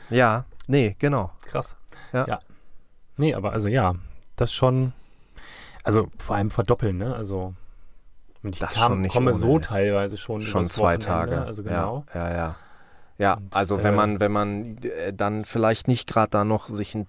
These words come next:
Speaker 1: Training unterwegs tracken lässt,
Speaker 2: Ja, genau, das
Speaker 1: äh,
Speaker 2: sind ja also,
Speaker 1: dann
Speaker 2: die es
Speaker 1: komme ich
Speaker 2: kaputt
Speaker 1: ja
Speaker 2: machen,
Speaker 1: über
Speaker 2: aber
Speaker 1: vier Tage oder so dann damit, also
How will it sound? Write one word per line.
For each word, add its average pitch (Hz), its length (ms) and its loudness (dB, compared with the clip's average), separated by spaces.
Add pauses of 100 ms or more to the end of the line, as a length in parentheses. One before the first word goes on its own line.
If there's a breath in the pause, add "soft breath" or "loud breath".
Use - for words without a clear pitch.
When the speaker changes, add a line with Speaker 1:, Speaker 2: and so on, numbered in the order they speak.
Speaker 1:
Training 117 480 0
unterwegs 95 600 -6
tracken 98 400 -6
lässt, 101 420 -4 (260 loud breath)
Speaker 2:
Ja, 95 120 -2
genau, 95 260 0
das 95 160 2
Speaker 1:
äh, 95 60 2
Speaker 2:
sind 104 120 2
ja 101 120 4
also, 101 160 4
Speaker 1:
dann 98 300 2
Speaker 2:
die 95 60 -6
es 95 60 -2
Speaker 1:
komme 101 160 4
ich 98 80 2
Speaker 2:
kaputt 107 100 4
Speaker 1:
ja 92 120 4
Speaker 2:
machen, 95 100 4
Speaker 1:
über 95 140 2
Speaker 2:
aber 92 140 -2
Speaker 1:
vier 95 220 4
Tage 101 480 -2
oder 82 280 -4
so 82 200 -8
dann 82 300 -8
damit, 82 400 -8
also 85 480 -6